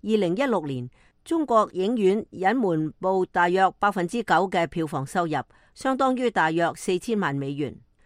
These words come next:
中國實行嘅係電影進口配額制度，每年允許三十四部左右嘅進口分賬影片。呢一啲影片為北美新片，製片商獲得百分之二十五嘅中國票房分成。因此，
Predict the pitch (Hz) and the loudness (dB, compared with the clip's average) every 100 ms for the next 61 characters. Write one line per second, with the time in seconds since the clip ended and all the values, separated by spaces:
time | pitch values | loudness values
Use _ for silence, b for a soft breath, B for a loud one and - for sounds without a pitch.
0 | _ _ - 330 294 240 - 233 147 151 | _ _ -4 -2 0 0 -2 -2 -4 0
1 | 190 190 175 165 175 180 247 214 185 202 | 0 0 -2 -2 0 0 0 0 -2 0
2 | 170 190 175 156 170 - 143 147 123 120 | 0 0 -2 0 -2 -2 -6 -6 -10 -12
3 | b b b 190 254 196 160 196 240 196 | b b b 0 2 2 0 0 0 -2
4 | 240 294 254 180 202 190 165 156 165 208 | 0 -2 -2 -4 0 0 0 -2 0 0
5 | 180 147 165 160 170 185 165 170 247 214 | 0 0 -2 -2 -2 -2 -2 -2 -4 -4
6 | 202 165 156 147 175 135 127 151 _ _ | -4 -4 -4 -6 -8 -8 -10 -10 _ _
7 | _ _ 294 349 349 359 233 254 220 185 | _ _ -2 0 2 2 4 2 2 0
8 | 247 175 139 135 262 185 165 170 208 175 | 0 -2 -2 -2 -2 0 -2 -2 -2 -4
9 | 143 135 165 _ _ _ _ - 247 240 | -6 -8 -10 _ _ _ _ -4 -2 0
10 | 277 349 285 247 185 262 262 233 214 208 | 0 2 2 4 2 2 2 2 0 -2
11 | 302 240 180 - 143 165 180 180 180 277 | 0 -2 -4 -4 -2 0 0 0 0 -4
12 | 233 180 180 170 156 131 127 - 196 175 | 0 -2 0 -2 -2 -6 -6 -4 -4 -4
13 | 151 127 - _ _ _ - 185 - 135 | -8 -10 -14 _ _ _ -6 -4 -4 -8